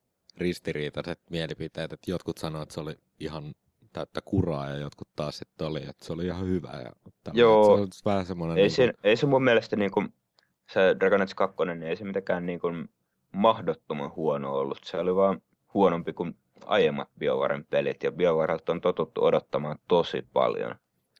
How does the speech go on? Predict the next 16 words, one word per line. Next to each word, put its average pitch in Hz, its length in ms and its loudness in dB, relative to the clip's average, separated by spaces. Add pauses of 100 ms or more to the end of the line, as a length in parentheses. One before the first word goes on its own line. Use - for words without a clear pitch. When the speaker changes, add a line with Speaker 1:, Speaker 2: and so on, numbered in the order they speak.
Speaker 1:
Niin. 98 440 -4
Speaker 2:
Et - 100 -10 (220)
se - 140 -10
on 69 200 -6
oikeesti. - 500 -6 (720)
Ja 69 160 0 (300)
ilmeisesti 76 440 -2
siinä 78 280 -2 (160)
varmaan 80 340 0
näkyy 76 240 -4
niinku 73 280 -4
E 80 220 6
A:n 71 200 -2
kädenjälki 69 560 0
sitten, - 320 -10
että - 200 -14